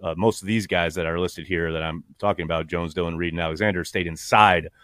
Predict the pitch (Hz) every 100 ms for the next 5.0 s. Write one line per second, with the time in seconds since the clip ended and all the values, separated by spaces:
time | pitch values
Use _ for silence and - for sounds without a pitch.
0 | _ _ 90 87 85 85 80 - 82 76
1 | 80 - 80 82 82 76 82 85 - -
2 | 85 82 _ _ _ _ _ - - -
3 | 139 151 143 131 117 - 120 110 95 143
4 | 160 156 120 113 104 92 85 92 90